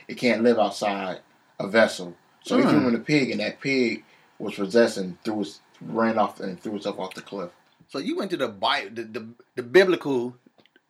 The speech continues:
Speaker 1: Yeah,
Speaker 2: way.
Speaker 1: I was just, I was just explaining why a demon possess, why a demon would possess a vessel, why a demon would possess a, um,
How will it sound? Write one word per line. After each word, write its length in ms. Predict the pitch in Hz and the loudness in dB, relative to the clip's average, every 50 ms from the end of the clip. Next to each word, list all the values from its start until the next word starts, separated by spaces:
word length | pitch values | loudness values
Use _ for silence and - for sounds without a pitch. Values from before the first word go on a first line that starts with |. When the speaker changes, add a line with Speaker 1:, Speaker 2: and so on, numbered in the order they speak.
| _ _ _ _ _ _ _ | _ _ _ _ _ _ _
Speaker 1:
Yeah, 260 | - 214 247 - - | 0 2 4 6 8
Speaker 2:
way. 200 | - 147 123 - | 8 8 8 6
Speaker 1:
I 40 | - | 4
was 80 | - 196 | 2 0
just, 180 | 180 - - - - | -4 -8 -10 -8 -6
I 100 | - 262 | -4 -4
was 100 | 254 240 | -4 -6
just 120 | 220 185 - | -8 -12 -10
explaining 300 | - 196 196 196 180 175 | -6 -4 -2 -2 0 2
why 200 | 175 170 151 147 | 4 4 4 4
a 40 | 123 | 2
demon 460 | 123 156 180 190 170 156 151 135 120 | 0 0 0 0 0 -2 -2 -4 -4
possess, 640 | - - 120 110 104 131 143 147 127 117 - - - _ | -6 -6 -8 -4 0 2 4 4 2 2 -2 -8 -18 _
why 380 | 120 120 120 123 123 117 110 110 | -4 2 4 6 6 6 4 2
a 40 | |
demon 280 | 107 107 139 147 135 127 | 2 0 0 0 2 2
would 160 | 123 113 - - | 0 -2 -4 -6
possess 440 | 104 104 101 127 123 110 110 - - _ _ _ _ _ - | -8 0 2 4 4 4 2 -4 -12 _ _ _ _ _ -4
a 100 | - 120 | -4 2
vessel, 400 | 110 120 131 127 117 - 104 98 | 6 8 8 8 8 4 -2 -4
why 360 | 95 98 104 117 117 113 - - | -4 -2 2 4 4 4 2 0
a 60 | 107 | -4
demon 220 | 107 120 120 113 | -2 -2 -2 -2
would 100 | 107 92 | -4 -8
possess 480 | 104 107 104 101 98 104 107 104 - - | -10 -8 -8 -8 -4 -2 -4 -4 -2 -4
a, 80 | 101 98 | -6 -4
um, 340 | 98 104 104 98 95 92 | -4 -4 -6 -8 -10 -14